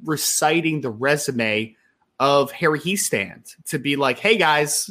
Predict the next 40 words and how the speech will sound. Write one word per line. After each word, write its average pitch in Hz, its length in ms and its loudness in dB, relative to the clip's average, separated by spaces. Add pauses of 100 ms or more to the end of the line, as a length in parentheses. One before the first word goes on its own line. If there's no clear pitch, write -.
(160)
you 160 100 -6
know, 196 160 6
you're, 196 180 2
you're 190 180 6
in 202 60 4
a 196 40 2
pretty 226 240 2
good 208 100 6
oppor-, 196 340 2
you're 180 200 -6
in 175 80 -8
a 175 40 -12
good, 220 160 -4
pretty 220 160 -4
good 196 120 0
spot 147 400 0
here," 110 140 -6
right? 147 300 0
I 139 60 -2
mean, 139 280 -4 (500)
I, 135 120 -2
I 147 80 -4
mean, 151 100 2
I'm 139 120 -2
going 202 300 4
to 117 300 -4
because 131 640 -4
th-, - 120 -16
that's 143 200 -4
what 151 120 -2
we're 135 100 -2
gonna 120 200 -2
do, 170 240 4
right? 151 340 2
But, 156 240 2 (340)
y-, 143 220 -6
you 147 100 -4
know, 143 100 -2
the 135 80 -8
guys, 143 420 0